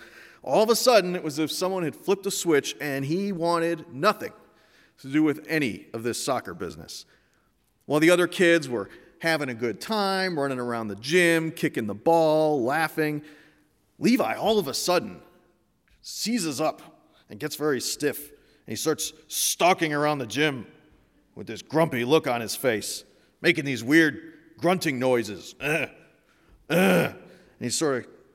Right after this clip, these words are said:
sorta kinda kicking at the ball, but not really. You know, one minute he's,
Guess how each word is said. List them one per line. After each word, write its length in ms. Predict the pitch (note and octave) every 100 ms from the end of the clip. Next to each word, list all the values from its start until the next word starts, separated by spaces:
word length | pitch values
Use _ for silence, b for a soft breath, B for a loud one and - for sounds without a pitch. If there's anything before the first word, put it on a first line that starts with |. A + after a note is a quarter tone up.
| _
sorta 280 | - F#3 C#3+
kinda 300 | - F3+ E3
kicking 300 | D3 F3+ D#3+
at 120 | C#3+ -
the 60 |
ball, 380 | A2 D3 C#3+ C3
but 120 | C3
not 200 | C3+ C3
really. 340 | C#3 C#3 C3 B2 B B B B B B _
You 80 | D3
know, 80 | D3
one 200 | F3+ G3
minute 380 | F3+ D#3+ - D#3+
he's, 440 | D3 B2+ -